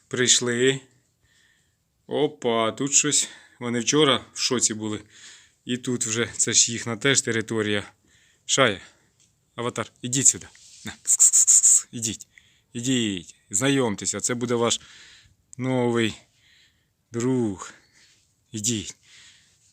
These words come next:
Насторожено так. Опа, опа, ні-ні-ні, що то там, що за звір? <laughs> Давайте, давайте, знайомтеся.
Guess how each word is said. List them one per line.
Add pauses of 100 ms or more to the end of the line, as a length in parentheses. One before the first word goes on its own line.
(300)
Насторожено
так.
Опа,
опа,
ні-ні-ні,
що
то
там, (840)
що
за (1300)
звір? (680)
<laughs> (2250)
Давайте,
давайте,
знайомтеся.